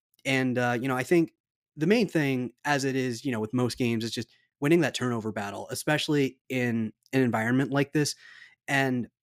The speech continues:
you know, it, it's always weird when you're trying to do, like, a supercharged environment, like a color out in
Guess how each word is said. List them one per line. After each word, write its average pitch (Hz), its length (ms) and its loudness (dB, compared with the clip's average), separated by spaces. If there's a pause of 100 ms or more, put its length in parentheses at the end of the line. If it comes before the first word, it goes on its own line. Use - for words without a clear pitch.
(120)
you 156 120 2
know, 143 140 4
it, 143 120 -2
it's 175 140 0
always 220 260 4
weird 143 240 2
when 135 140 2
you're 127 340 0
trying 131 240 0
to 131 60 2
do, 123 140 2
like, 113 100 2
a 101 60 -6
supercharged 120 840 -2
environment, 117 580 0
like 117 120 -2
a 101 60 -8
color 117 360 -2
out 120 260 2 (100)
in 117 280 -4